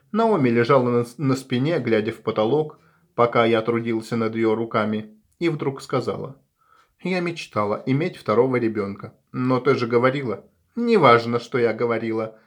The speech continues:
Внезапно она пришла в бешенство. Я перевернул ее на живот и продолжал массировать, пока она снова не успокоилась. Мы занялись любовью, или занялся только я.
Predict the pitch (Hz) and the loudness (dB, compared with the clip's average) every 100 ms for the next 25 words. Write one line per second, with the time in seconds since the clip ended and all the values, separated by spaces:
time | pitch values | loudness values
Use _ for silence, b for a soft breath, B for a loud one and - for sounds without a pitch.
0 | b 131 139 147 135 156 120 110 117 110 | b -8 -4 0 2 2 2 0 0 -2
1 | 113 - 110 107 117 113 - 101 - 120 | -6 -4 -2 -2 -2 -4 -4 -12 -14 -18
2 | - _ _ b b b b - 233 185 | -20 _ _ b b b b 0 2 4
3 | 151 139 143 143 131 135 131 131 135 139 | 4 2 2 2 4 4 4 2 2 0
4 | 196 202 - 175 202 175 139 113 139 156 | -2 -4 2 2 2 -2 -2 0 0 0
5 | - 131 131 - 131 135 139 - _ _ | -2 -2 -2 -4 -4 -2 -4 -8 _ _
6 | - 185 180 127 120 120 - 117 110 113 | -2 -2 2 2 2 -2 -2 -4 -2 -4
7 | - 160 147 127 - 147 139 98 98 - | -6 -6 -4 -4 -2 -4 -4 -8 -8 -12
8 | - _ _ b b b b 202 269 247 | -18 _ _ b b b b -2 0 2
9 | 185 156 156 143 185 - 175 139 104 101 | 0 0 0 0 -2 -4 -2 0 0 -2
10 | 101 101 98 - - 165 131 110 107 123 | -2 -4 -4 -8 -6 -2 2 2 2 0
11 | 113 110 - 117 110 107 110 123 143 151 | 2 -2 -4 -2 -2 0 -2 0 -2 -4